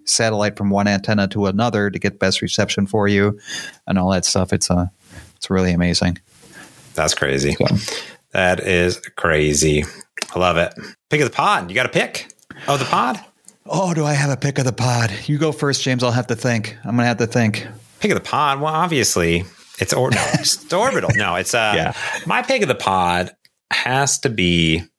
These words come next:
Speaker 2: just all the dot net com videos. I'm just copping out here, to be honest with you. It's a holiday time.
Speaker 1: <laughs>
Speaker 2: Something to think about, um, in general. I think that it's, uh, it's a nice time to go watch some videos, get some rewinds,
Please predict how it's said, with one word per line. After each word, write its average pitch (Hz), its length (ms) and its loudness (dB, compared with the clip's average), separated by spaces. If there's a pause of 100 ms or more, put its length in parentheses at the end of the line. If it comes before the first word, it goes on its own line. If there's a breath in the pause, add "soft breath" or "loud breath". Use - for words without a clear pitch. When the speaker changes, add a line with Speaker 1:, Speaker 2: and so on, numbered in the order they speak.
(120)
Speaker 2:
just 110 140 0
all 92 140 2
the 90 80 2
dot 80 180 0
net 76 120 -2
com 73 260 -2
videos. - 680 0
I'm 113 140 2
just - 140 -2
copping - 340 -2
out 76 200 0
here, 76 280 0
to - 100 -2
be 85 100 2
honest 80 280 0
with 82 200 0
you. 92 80 2
It's 131 120 -2
a 147 60 2
holiday 82 460 0
time. 82 340 0
Speaker 1:
<laughs> - 500 -2
Speaker 2:
Something 190 240 0
to - 60 -2
think 113 200 -2
about, 101 580 -2
um, 95 480 0 (300)
in 123 160 0
general. 95 640 2 (260 loud breath)
I 110 120 0
think 110 300 -2
that 95 180 2
it's, 90 280 0
uh, 82 280 0
it's 85 140 -6
a 113 40 -4
nice 117 320 0
time 101 260 0
to 92 60 0
go 85 120 -2
watch 92 220 0
some 98 180 -2
videos, 87 920 0
get 95 140 0
some 92 180 0
rewinds, 85 720 0